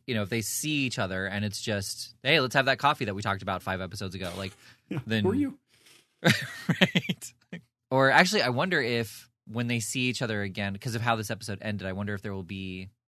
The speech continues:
Speaker 1: animosity all over again. So it's just
Speaker 2: Oh, there
Speaker 1: another
Speaker 2: would have to
Speaker 1: reset.
Speaker 2: be, 'cause they
Speaker 1: Yeah.
Speaker 2: totally betrayed. Not only did just the captain betray, but, but so did the Lady Andorran,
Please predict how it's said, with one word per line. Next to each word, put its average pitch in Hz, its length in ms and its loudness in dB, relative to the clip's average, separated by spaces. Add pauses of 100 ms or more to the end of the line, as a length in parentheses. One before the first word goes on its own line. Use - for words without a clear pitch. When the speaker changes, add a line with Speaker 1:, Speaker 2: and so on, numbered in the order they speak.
(160)
Speaker 1:
animosity 92 800 -4 (260)
all 107 180 0
over 98 200 -2
again. 87 260 -10
So 98 140 -6
it's 95 80 -6
just 107 120 -2
Speaker 2:
Oh, - 60 6
there 208 100 4
Speaker 1:
another 202 40 4
Speaker 2:
would 190 100 4
have 226 220 4
to 156 80 4
Speaker 1:
reset. 135 100 0
Speaker 2:
be, 139 60 2
'cause 147 160 0
they 160 80 4
Speaker 1:
Yeah. 151 100 0
Speaker 2:
totally 160 680 4 (280)
betrayed. 160 520 2
Not 226 160 6
only 190 580 6 (140)
did 147 140 2
just 165 240 4
the 139 80 -2
captain 151 580 -2
betray, 107 520 -8
but, 131 340 -2
but 135 160 2
so 190 140 6
did 165 120 4
the 139 80 4
Lady 139 340 6
Andorran, 127 520 0